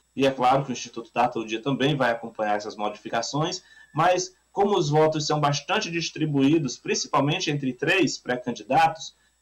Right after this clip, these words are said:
essa tese de que em Teresina haverá segundo turno,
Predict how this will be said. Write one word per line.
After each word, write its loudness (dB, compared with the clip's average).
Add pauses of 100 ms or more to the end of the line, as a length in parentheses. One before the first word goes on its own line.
essa -2
tese 2
de 0
que -2
em 2
Teresina 0
haverá -2
segundo -8
turno, -2